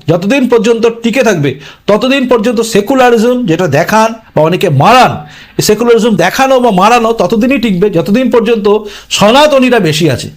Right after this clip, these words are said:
নচেত বাংলাদেশে দেখেছেন তো, কাটা শুরু হয়েছে, পাঠানো শুরু হয়ে গেছে, কারণ সেখানে আমরা এক নই, এক ছিলাম না, তাই তারা কেটেছে, পাঠিয়ে দিয়েছে। আর আজকে ভারতবর্ষের বুকে আওয়াজ উঠছে,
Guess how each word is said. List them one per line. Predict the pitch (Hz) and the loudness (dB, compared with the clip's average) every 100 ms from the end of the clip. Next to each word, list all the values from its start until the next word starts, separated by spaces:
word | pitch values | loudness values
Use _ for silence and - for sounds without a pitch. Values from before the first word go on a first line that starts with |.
| - _ _ _ _ - | -20 _ _ _ _ -2
নচেত | 120 165 294 311 - _ _ _ | 0 0 -2 -4 -10 _ _ _
বাংলাদেশে | 110 175 214 240 254 254 226 | 2 2 2 2 2 0 0
দেখেছেন | 202 320 330 | -2 -2 -2
তো, | - 107 - _ _ _ - - | -2 -6 -8 _ _ _ -20 -2
কাটা | 190 196 | 0 0
শুরু | 233 247 247 | 0 0 2
হয়েছে, | 247 247 320 311 - | 2 0 -4 -6 -4
পাঠানো | 160 160 160 | -2 0 -2
শুরু | - 131 | 0 0
হয়ে | 117 | 0
গেছে, | 110 - - - - - | -2 -6 -16 -20 -20 -4
কারণ | 196 269 | 0 0
সেখানে | 254 247 294 294 | 0 0 2 2
আমরা | 285 294 - | 2 0 0
এক | - 226 240 | 0 0 0
নই, | 147 113 104 - _ _ _ - | -2 -2 -6 -16 _ _ _ -2
এক | 170 254 254 | 0 0 -2
ছিলাম | - 220 254 | -2 0 2
না, | 262 285 | 2 0
তাই | - 208 | 0 0
তারা | 214 202 | 0 -2
কেটেছে, | 202 208 220 226 226 226 226 _ _ | 0 -2 -2 0 -2 -2 -6 _ _
পাঠিয়ে | 127 127 147 | -4 -2 -2
দিয়েছে। | 117 107 - - - _ - | 0 -4 -6 -14 -20 _ -4
আর | 127 | 0
আজকে | 156 151 233 254 - - _ _ - | 0 0 -2 -2 -6 -20 _ _ -6
ভারতবর্ষের | - 233 262 233 226 208 | 2 2 4 2 0 -2
বুকে | 202 | 0
আওয়াজ | 170 165 190 | 2 2 2
উঠছে, | 185 - 165 - _ | 0 -2 -4 -6 _